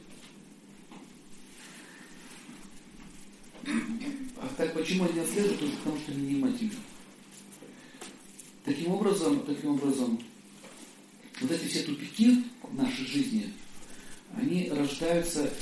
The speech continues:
из-за того, что мы не проходим урок. Ну, математика. Два плюс два — четыре, не запомнил. Два плюс два — четыре, не запомнил.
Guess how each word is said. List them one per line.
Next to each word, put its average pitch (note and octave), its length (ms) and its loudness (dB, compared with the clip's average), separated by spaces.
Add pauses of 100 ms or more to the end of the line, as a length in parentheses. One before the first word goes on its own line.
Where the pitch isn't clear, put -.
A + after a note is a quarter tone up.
из-за C#3+ 440 2
того, C3+ 300 2
что B2+ 140 -2
мы C3+ 180 6
не D3 100 6
проходим C3 600 6
урок. A2+ 320 2 (1700)
Ну, A3+ 140 4
математика. E3+ 720 6 (240)
Два - 280 0
плюс C#3+ 180 0
два — C#3+ 260 4
четыре, B2 420 2
не A#2 120 4
запомнил. C3 500 4
Два D3+ 200 2
плюс D#3+ 200 -2
два — C#3 220 0
четыре, C3 340 2
не B2+ 100 6
запомнил. C3 480 4